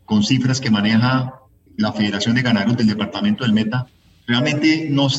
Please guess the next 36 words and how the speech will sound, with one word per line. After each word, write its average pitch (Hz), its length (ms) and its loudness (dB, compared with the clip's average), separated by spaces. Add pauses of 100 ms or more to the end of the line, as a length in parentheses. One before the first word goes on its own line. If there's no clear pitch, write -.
(120)
no 139 80 0
se - 140 -2
puede 151 240 -4
ni 139 80 0
siquiera 127 320 -2
calcular 120 520 -2
cuánto 151 360 -2
ganado 131 440 0
hay 139 360 -2
en 107 120 -4
zonas 127 280 0
de - 80 -2
parques, - 580 -8 (420)
en 104 80 -8
los 107 120 -6
parques 123 300 -4
que 127 60 -6
le 113 60 -2
acabé 107 240 -2
de 127 60 2
nombrar, 123 480 -2 (340)
pero 123 220 2
ellos 160 180 0
calculan 131 400 0
que 127 100 -6
pueden 135 220 -2
haber 123 200 0
entre 120 280 -2
setenta 110 520 0
mil 151 320 0 (100)
y 127 100 2
cien 120 340 0
mil 165 240 -2
cabezas 160 460 -6
de 127 80 -6
ganado 113 400 -2